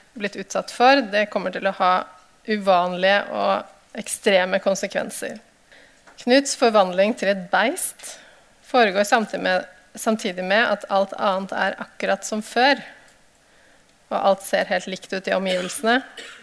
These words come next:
og det vaskes klær, og det smøres matpakker, og det utformes markedsstrategier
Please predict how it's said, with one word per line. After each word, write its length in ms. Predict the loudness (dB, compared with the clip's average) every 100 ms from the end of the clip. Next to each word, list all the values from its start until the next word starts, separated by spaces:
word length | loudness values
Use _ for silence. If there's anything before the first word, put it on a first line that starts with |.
| -20 _ -20 -20 _
og 140 | -6 -2
det 80 | -2
vaskes 340 | -2 -6 -10 -6
klær, 460 | 0 2 2 0 -6 -18 -16
og 80 | -12
det 120 | -12
smøres 340 | -2 -2 -2 -2
matpakker, 720 | 0 -2 -4 -14 -10 -6 -6 -6 -20 _ _ _ -20 _ -6
og 120 | 0
det 140 | 0 0 -6
utformes 600 | -6 -4 -2 -2 -4 -4 -6 -12 _
markedsstrategier 1000 | 0 0 -4 -14 -10 -10 -10 -10 -8 -8